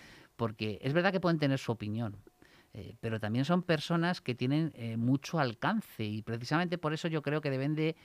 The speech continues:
de ser más comedidos en sus, en sus declaraciones. Pero lo mismo que digo de esto, eh, diría de los futbolistas o de los partidos politi-, o, o de los propios partidos políticos que tampoco son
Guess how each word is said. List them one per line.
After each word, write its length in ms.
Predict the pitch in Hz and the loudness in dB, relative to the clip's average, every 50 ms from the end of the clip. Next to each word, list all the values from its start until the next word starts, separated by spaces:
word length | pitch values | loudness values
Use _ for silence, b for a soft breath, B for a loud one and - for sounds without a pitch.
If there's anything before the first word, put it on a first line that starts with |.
| B B B B B B | B B B B B B
de 140 | 127 131 | -2 -2
ser 180 | - - 143 156 | 2 4 4 4
más 160 | 170 196 - | 4 2 0
comedidos 640 | - 185 175 165 151 143 165 165 190 196 185 - 156 | 0 0 2 2 2 2 0 0 0 0 0 0 0
en 100 | 143 131 | 0 -2
sus, 540 | - - 131 120 113 107 104 104 - - - | -2 -2 -2 -2 -2 -4 -6 -8 -10 -12 -6
en 120 | 120 117 | -6 -6
sus 160 | - - 113 | -6 -6 -6
declaraciones. 680 | 110 107 98 101 95 92 - - - 156 208 190 135 - | -6 -6 -4 -4 -8 -8 -8 -6 -4 -4 -2 -2 -4 -6
Pero 160 | - 117 107 110 | -8 -10 -8 -6
lo 60 | 107 | -4
mismo 220 | 117 131 147 147 143 | -2 -2 -2 0 -2
que 80 | 143 | -2
digo 220 | 139 139 131 131 131 | -2 -2 -2 -2 -2
de 60 | 151 | -4
esto, 300 | - - - 190 208 - B B B B B B B B | -6 -6 -6 -6 -6 -6 B B B B B B B B
eh, 160 | - 104 101 98 | -12 -10 -8 -6
diría 280 | 104 117 117 117 123 | -6 -4 -2 0 0
de 60 | 135 139 | 2 0
los 140 | 147 139 | 0 -2
futbolistas 640 | - - 127 127 123 117 131 131 - - - - - 147 | -2 -2 -2 -2 -2 -2 -4 -6 -4 -4 -4 -4 -2 -4
o 60 | 123 | -4
de 80 | 120 | -4
los 180 | 110 107 104 - | -4 -6 -8 -6
partidos 480 | - 110 107 - - 123 131 131 - - | -6 -6 -6 -4 -4 -4 -4 -4 -4 -4
politi-, 300 | 123 117 120 127 - - | -4 -4 -4 -6 -8 -12
o, 200 | - - 104 - - | -16 -16 -16 -14 -10
o 120 | 113 113 107 | -10 -8 -8
de 80 | 104 | -8
los 100 | 110 104 | -10 -8
propios 300 | - - 120 123 143 139 | -4 -4 -4 -4 -4 -2
partidos 400 | - 131 123 - 131 123 120 - | -2 -2 -2 0 -2 -2 -2 -4
políticos 480 | - 113 107 104 131 127 120 151 143 - | -6 -8 -8 -6 -8 -6 -4 -6 -6 -6
que 100 | - 113 | -8 -6
tampoco 380 | - 110 107 - 117 113 123 | -6 -6 -6 -6 -6 -8 -6
son 240 | - - 131 135 135 | -2 0 0 0 0